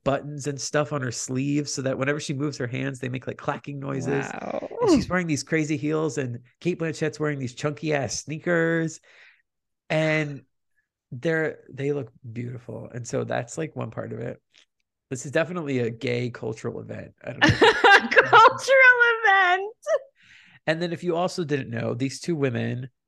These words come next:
Speaker 1: are responsible for the two best performances of the year that I've seen and many people have seen.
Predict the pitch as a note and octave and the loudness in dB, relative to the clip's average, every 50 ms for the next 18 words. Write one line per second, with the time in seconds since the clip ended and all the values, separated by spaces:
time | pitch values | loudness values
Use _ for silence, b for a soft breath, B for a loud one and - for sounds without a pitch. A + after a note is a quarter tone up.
0 | _ _ _ _ _ _ _ _ _ - C3 B2+ B2 A#2+ A#2+ B2 A#2+ A#2 A#2 A#2 | _ _ _ _ _ _ _ _ _ 0 2 4 4 4 4 2 0 -2 -2 -2
1 | - - - - _ _ _ _ - C#3 C#3+ - - C#3+ C#3+ D3+ D3+ - C#3+ C3 | -4 -4 -6 -10 _ _ _ _ -4 -4 -4 -2 -4 -6 -6 -6 -8 -6 -4 -4
2 | B2 A#2 - - A#2 A2+ A2+ A2+ A2+ A2+ - - _ _ - C3+ B2+ B2+ - - | -4 -4 -4 -4 -4 -2 -2 -2 -4 -6 -6 -10 _ _ -6 -6 -6 -6 -6 -4
3 | E3 E3+ E3+ E3 D#3+ D#3 D3+ - - B2+ A#2 B2+ A#2+ B2 B2 B2 - - - C#3+ | -2 0 0 0 0 -2 -2 -4 -6 -6 0 2 2 2 2 0 -6 -6 -6 -6
4 | B2+ - B2+ B2 B2 B2 B2 - A#2 A2+ A2+ G#2+ - - A#2+ A2+ G#2+ A2+ A2 A2 | -4 -2 -4 -4 -4 -6 -6 -4 -4 -2 -2 -4 -6 -8 -8 -8 -6 -6 -6 -4
5 | A2 A2 A2 A#2+ - - C3 C3+ D3 C3 - - A#2 A2+ A2+ A2+ A2+ A2 - - | -6 -4 -6 -6 -6 -4 -2 -2 -2 -4 -6 -8 -8 -6 -6 -6 -8 -8 -8 -8
6 | A#2 A#2 A2+ A#2 A#2 A2+ A2+ - - A#2+ - G#2 G2+ G#2+ - - A2+ G#2 G2+ G#2+ | -8 -8 -6 -6 -6 -6 -8 -8 -10 -8 -8 -8 -8 -8 -8 -10 -12 -10 -10 -10
7 | A2+ | -12